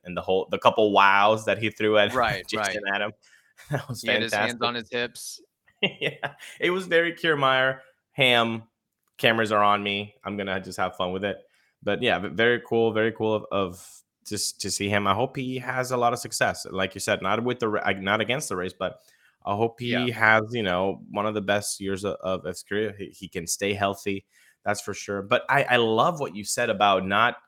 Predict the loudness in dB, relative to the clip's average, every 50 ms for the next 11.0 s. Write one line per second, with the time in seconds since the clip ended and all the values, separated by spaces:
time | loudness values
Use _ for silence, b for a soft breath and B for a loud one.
0 | _ _ -10 -2 -2 -2 0 -2 -4 -4 -4 -4 -4 -4 -4 0 0 2 2 2
1 | -2 -4 -4 -8 -8 -4 -4 -4 -4 -4 -4 -2 0 2 2 2 2 0 -2 -2
2 | -2 -2 -2 -2 -2 -2 -2 -4 -6 -4 -2 0 0 -2 -2 -6 -8 -2 2 2
3 | 4 4 2 0 -4 -8 -6 -4 -4 -6 -6 -6 -6 -6 -6 -8 _ _ _ _
4 | _ _ _ _ _ _ -6 -2 0 0 0 0 0 0 0 0 2 0 0 0
5 | 2 4 6 6 6 6 4 0 -6 -8 _ -4 -6 -4 -4 -8 -10 -6 -4 -2
6 | -2 -2 -2 -4 0 2 4 4 4 2 0 -4 -6 -6 -6 -4 -6 -6 -6 -6
7 | -8 -10 -16 -16 -12 -6 -2 0 2 2 0 0 -2 -6 -8 -6 -4 0 2 2
8 | 2 2 0 -2 -4 -4 -4 -4 -4 -4 -4 -6 -6 -8 -12 -12 -6 -4 -2 -2
9 | -2 -4 -8 -6 -2 0 0 0 -2 -2 -6 -12 -14 -12 -4 2 4 4 4 4
10 | 2 -2 -4 -4 -2 -2 -2 -2 -2 -6 -4 -2 -2 -2 0 0 0 0 -2 -2